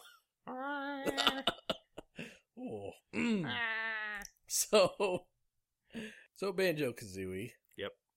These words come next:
Speaker 2: Uh,
Speaker 1: He's Banjo.
Speaker 2: he, he is, and she's Kazooie.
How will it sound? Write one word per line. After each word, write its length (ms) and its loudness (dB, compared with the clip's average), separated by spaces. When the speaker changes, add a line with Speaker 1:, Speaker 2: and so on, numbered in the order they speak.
Speaker 2:
Uh, 420 -2
Speaker 1:
He's 500 -4
Banjo. 580 0
Speaker 2:
he, 360 -4
he 220 0
is, 360 0
and 320 -6
she's 240 -2
Kazooie. 580 -2